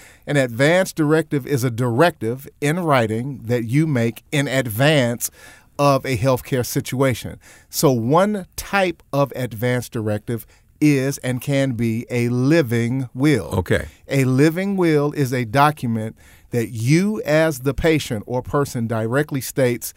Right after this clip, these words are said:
Speaker 1: that this is what I do or do not want to be done under certain medical, clinical situations and circumstances. You
Speaker 2: Mm-hmm.
Speaker 1: sign that document. Depending on what state that you live in, you may have to notarize that document.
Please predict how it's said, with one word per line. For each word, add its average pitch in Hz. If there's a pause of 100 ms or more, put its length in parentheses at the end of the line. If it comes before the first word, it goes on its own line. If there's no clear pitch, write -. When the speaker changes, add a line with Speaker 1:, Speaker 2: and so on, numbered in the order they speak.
(380)
Speaker 1:
that 113
this 165
is 165
what 143
I 131
do 139
or 123
do 139
not 139
want 131
to 135
be 120
done 127
under 120
certain 127
medical, 120 (400)
clinical 135
situations 117
and 113
circumstances. 101
You 85
Speaker 2:
Mm-hmm. 92
Speaker 1:
sign 143
that 156
document. 156 (400)
Depending 143
on 127
what 110
state -
that 143
you 151
live 143
in, 147
you 131
may 131
have 117
to 160
notarize 123
that 101
document. 95